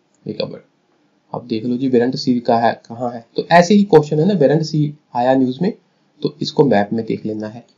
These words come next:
तो आपका map वाला question भी हो गया। Variant सी, ये देख लो, ये Finland, Sweden, Russia,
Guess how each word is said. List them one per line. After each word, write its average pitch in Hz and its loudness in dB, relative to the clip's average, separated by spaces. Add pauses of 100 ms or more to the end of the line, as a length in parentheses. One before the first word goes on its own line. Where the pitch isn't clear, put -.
तो 117 -2
आपका 123 4
map 104 2
वाला 117 -6
question 123 -4
भी 123 -4
हो 123 -4
गया। 120 -6 (720)
Variant 127 0
सी, - -6 (120)
ये - -6
देख 101 -6
लो, 139 -6 (540)
ये 117 -6
Finland, 123 2
Sweden, 120 0 (120)
Russia, 117 2